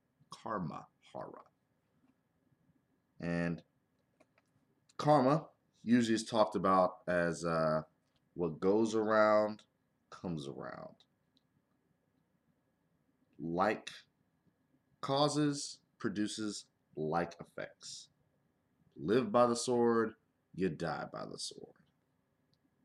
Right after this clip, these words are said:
And for these folks trying to steal a, uh, big, quick buck, they go into a house and a homeowner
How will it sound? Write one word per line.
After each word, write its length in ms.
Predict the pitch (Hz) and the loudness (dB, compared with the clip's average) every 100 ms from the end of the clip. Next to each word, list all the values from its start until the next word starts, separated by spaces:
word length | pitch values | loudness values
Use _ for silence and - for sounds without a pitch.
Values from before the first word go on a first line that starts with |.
| _ _ _ _ _ _ _ - | _ _ _ _ _ _ _ -6
And 360 | 92 90 90 | -2 -2 -2
for 220 | - 85 85 | -4 -4 -2
these 260 | 104 113 | 0 0
folks 300 | - 101 - | 0 -2 -2
trying 300 | - 101 98 | -4 -2 -2
to 100 | 95 | -6
steal 680 | - - 107 98 95 92 - | -8 -6 0 2 4 2 0
a, 280 | 87 87 85 | -2 0 0
uh, 240 | 80 78 76 - _ _ _ _ _ _ _ 78 76 - | 0 -2 -4 -10 _ _ _ _ _ _ _ -16 -16 -6
big, 380 | - 104 98 - | 0 2 0 -6
quick 280 | - 98 80 | -8 -6 -2
buck, 380 | 110 95 - - _ _ _ _ _ _ _ _ _ _ _ _ | 2 2 -2 -10 _ _ _ _ _ _ _ _ _ _ _ _
they 140 | - 110 | -2 2
go 180 | 113 113 | 2 0
into 200 | 110 104 | 2 0
a 100 | 101 | 2
house 600 | 113 135 135 - - - _ _ _ _ _ _ _ - | 2 2 0 -8 -12 -16 _ _ _ _ _ _ _ -2
and 200 | 113 123 | 2 2
a 40 | |
homeowner 640 | 117 139 131 107 98 95 95 | 2 2 2 2 2 0 -4